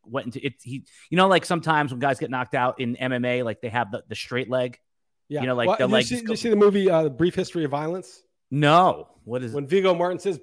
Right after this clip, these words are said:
Speaker 2: pops that guy's nose into his brain and the guy does
Speaker 1: Oh.
Speaker 2: this, like, crazy thing.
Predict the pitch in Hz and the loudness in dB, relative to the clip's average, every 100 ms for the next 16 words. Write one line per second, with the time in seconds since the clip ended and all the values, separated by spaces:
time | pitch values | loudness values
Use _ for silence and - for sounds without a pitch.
0 | - 165 156 180 160 156 139 151 147 151 | -6 -6 -4 -8 -6 -6 -4 -2 -2 -4
1 | 143 113 135 139 156 156 135 135 135 185 | -6 -6 -4 -2 -2 -2 -6 -6 0 2
2 | 160 131 - 139 - 151 131 131 143 139 | 2 0 -10 -10 -6 -6 -6 -6 -2 0